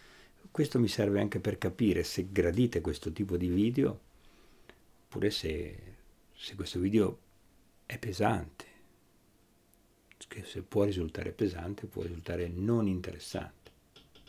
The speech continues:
E questo spazio m-, molte volte è, non è considerato molto da, da chi usufruisce YouTube come una,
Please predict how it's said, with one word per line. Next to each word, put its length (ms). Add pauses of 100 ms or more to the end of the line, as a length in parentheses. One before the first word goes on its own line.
(2750)
E 300
questo 320
spazio 500
m-, 240
molte 420
volte 440
è, 360 (1120)
non 200
è 120
considerato 1000 (1500)
molto 600
da, 480
da 560
chi 300
usufruisce 720
YouTube 680
come 640
una, 540